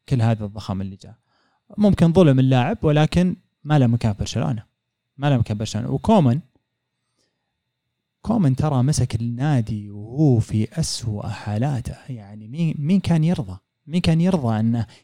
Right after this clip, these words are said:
يتحمل المسؤولية ويوقف قدام نادي مشاكل مالية،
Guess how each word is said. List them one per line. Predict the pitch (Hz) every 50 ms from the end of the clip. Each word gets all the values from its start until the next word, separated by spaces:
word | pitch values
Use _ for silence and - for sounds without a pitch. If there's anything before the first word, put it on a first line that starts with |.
| _ -
يتحمل | - - - 151 147 139 127 120
المسؤولية | 120 123 117 - - 135 123 123 156 160 139 123 117 110
ويوقف | 107 110 113 120 123 143 151 143 127 113 113 104 - -
قدام | - 117 113 120 143 143 131 127 127
نادي | 131 139 147 135 123 110 120 123 156 165 - - - _ _ _ _
مشاكل | - 127 123 - 147 147 143 - - 127 127
مالية، | 127 131 127 127 127 135 123 101 87 85 101